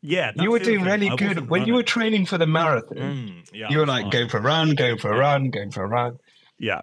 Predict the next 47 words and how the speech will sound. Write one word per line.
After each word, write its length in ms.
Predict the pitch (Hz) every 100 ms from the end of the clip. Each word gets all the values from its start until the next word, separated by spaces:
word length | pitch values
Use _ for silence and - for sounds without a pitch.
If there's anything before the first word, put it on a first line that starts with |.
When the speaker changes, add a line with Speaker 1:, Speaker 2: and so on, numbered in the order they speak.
| -
Speaker 1:
so 280 | - 127 117
Speaker 2:
So 160 | 101
Speaker 1:
I've, 260 | 131 143 95
I've 160 | 135 147
set 160 | 170 151
myself 240 | 139 139
a 60 | 117
target 420 | 147 156 104 -
this 180 | 95 -
year 300 | 69 87 98
to, 480 | - 117 107 98 -
uh, 120 | 117 -
I've 180 | 113 110
n-, 220 | 123 123 -
I, 100 | 107
the 160 | 123
most 320 | 139 196 220
I've 140 | - 175
ever 160 | 170
run 320 | 160 123 98 98
in 100 | 110
a 60 |
year 260 | 104 95 90
is 160 | -
three 400 | - - 143 147
hundred 360 | 131 127 110 95
kilometers, 680 | - 92 90 85 - - - _ _ _ _
right? 240 | 95 104 220 _ _ _ _ _
Which 320 | 139 135 -
Speaker 2:
Okay. 80 | - _
Speaker 1:
is 140 | - 214
decent. 400 | 175 127 123 160 _ _ _
So 260 | - 123 120
my 160 | 120
challenge 460 | 113 120 127 120 107
this 260 | 120 -
year 220 | 107 95 87
is 160 | 98 -
to 100 | 95
run 320 | 90 90 90
four 260 | - 113 110
hundred 240 | 98 92
kilometers 720 | - 85 82 80 - 87 - -
over 180 | 90 85
the 60 |
entire 380 | 85 85 85 82
year. 220 | 82 80